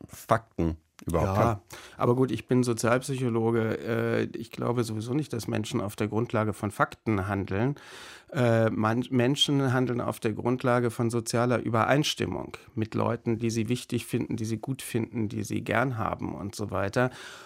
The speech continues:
Speaker 2: Und insofern hat das Entscheiden, auch das politische Entscheiden,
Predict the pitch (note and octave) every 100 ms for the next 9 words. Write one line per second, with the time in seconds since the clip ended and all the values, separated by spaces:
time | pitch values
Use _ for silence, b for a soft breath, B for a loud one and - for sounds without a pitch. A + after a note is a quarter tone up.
0 | B - B2 A#2 B2+ C3+ C3 B2+ A#2+ G2+
1 | B2 B2+ - - B2+ A2 - A2+ - A#2
2 | C#3 E3+ C3+ - - A2 G#2+ A2 - G#2
3 | C3+ C#3+ B2 - G2+ - G2+ G2+ A2+ A#2+
4 | A#2+